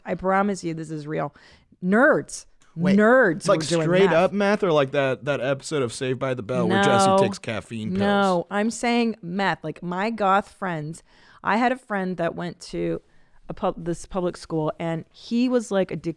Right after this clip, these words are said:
Speaker 1: de-, academic decathlon nerd. Like, he was trying to get into an Ivy League school, and he was taking crystal meth to stay up and study and do really well. I <laughs> swear to God.
Speaker 2: And how'd that go?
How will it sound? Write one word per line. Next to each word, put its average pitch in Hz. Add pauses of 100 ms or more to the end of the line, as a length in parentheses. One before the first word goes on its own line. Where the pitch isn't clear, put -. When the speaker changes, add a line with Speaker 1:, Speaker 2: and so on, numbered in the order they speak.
Speaker 1:
de-, 175 (100)
academic 185
decathlon 180
nerd. 202 (100)
Like, 180
he 202
was 202 (120)
trying 190
to 185
get 165
into 160
an 165
Ivy 160
League 151
school, 185 (500)
and 190 (120)
he 202
was 208
taking 190 (280)
crystal 190
meth 233
to -
stay 170
up 160
and 165
study 156
and 156
do 151
really 151
well. 156
I 151
<laughs> -
swear - (240)
to 226
God. -
Speaker 2:
And 113
how'd 127
that 131
go? 160